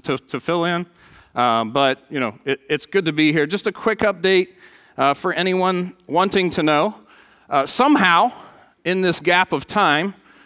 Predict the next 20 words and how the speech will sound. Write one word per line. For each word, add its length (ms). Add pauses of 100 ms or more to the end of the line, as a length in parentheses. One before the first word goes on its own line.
(180)
we 120
now 160
have 200
a 40
senior 380
in 60
high 160
school. 340 (2000)
What 240
in 60
the 80
world? 340 (480)
Elena 500
is, 280
is 160
a 40
senior, 420
and 160
she's, 300 (380)
uh, 180